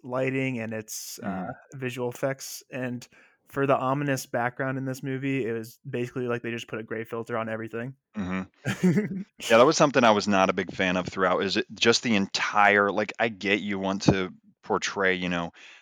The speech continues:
Speaker 2: a sense of hopelessness and, like, a little bit of horror and what the hell's going on, but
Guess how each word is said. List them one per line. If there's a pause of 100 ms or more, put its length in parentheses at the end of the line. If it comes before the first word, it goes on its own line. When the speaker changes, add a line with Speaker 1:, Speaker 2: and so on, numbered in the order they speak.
(220)
Speaker 2:
a
sense
of
hopelessness
and,
like, (300)
a
little
bit
of
horror
and
what
the
hell's
going
on, (380)
but